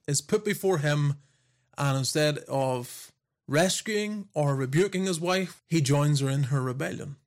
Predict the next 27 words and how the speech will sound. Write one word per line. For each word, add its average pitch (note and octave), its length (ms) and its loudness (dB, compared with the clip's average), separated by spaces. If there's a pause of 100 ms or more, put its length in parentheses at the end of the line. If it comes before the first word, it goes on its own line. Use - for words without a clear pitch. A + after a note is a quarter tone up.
And A2 100 -10
so C#3 160 0
we're E3 220 6
reminded G3+ 520 0 (220)
that - 140 -10
sin D#3 440 0
is C#3 100 -4
subtle, G#3 540 0 (840)
and C3+ 180 0
it B2+ 100 -6
progresses F3 960 -2 (280)
in D3 200 2
very B2+ 440 0 (680)
insidious F3+ 560 2
ways, F3 560 0 (760)
and C3+ 240 0
usually B3 580 2
leads E3+ 400 -2
to B2+ 180 -2
influence D3 600 -2
upon C3+ 300 -4
others, D3+ 460 0
especially E3 680 -2
upon C3+ 500 -2 (680)
our C#3 120 0
loved C3+ 240 0
ones. A2+ 460 -6